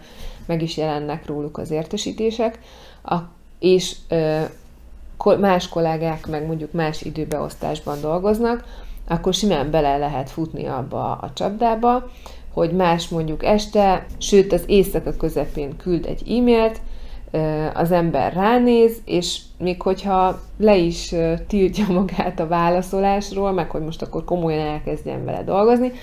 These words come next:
akkor is beindul az agya, és elkezd rajta gondolkozni,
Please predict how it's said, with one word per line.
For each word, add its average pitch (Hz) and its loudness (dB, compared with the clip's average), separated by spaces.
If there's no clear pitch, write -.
akkor 226 2
is 180 2
beindul 156 2
az 160 -4
agya, 196 2
és 160 0
elkezd 160 -4
rajta 156 -4
gondolkozni, 226 0